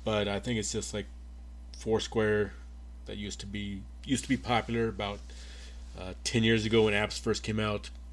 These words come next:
People used that a lot. Uh, but those are my, those are the apps that I, that I've found so far. And definitely I recommend the O D app, uh, the National Museum app,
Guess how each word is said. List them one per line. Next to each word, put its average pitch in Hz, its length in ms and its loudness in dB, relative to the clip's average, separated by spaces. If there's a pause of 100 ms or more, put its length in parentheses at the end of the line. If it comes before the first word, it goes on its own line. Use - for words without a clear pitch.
People 110 300 -4
used 104 240 -4
that 104 220 -4 (200)
a - 20 -12
lot. 95 420 -10 (1080)
Uh, 110 320 -10 (180)
but 131 140 0
those 180 240 8
are 185 80 10
my, 147 580 10
those 165 260 4
are 165 60 8
the 160 300 4
apps 151 420 0
that 143 140 6
I, 127 600 6 (1160)
that 127 140 2
I've 120 160 8
found 123 280 8
so 135 220 6
far. 139 460 6 (960)
And 117 320 0
definitely 143 300 8
I - 20 10
recommend 131 400 8
the 127 100 4
O 135 140 6
D 139 320 6 (440)
app, 143 400 -4 (580)
uh, 101 160 -2
the 104 100 -2
National 123 340 4
Museum 117 300 4
app, 120 340 2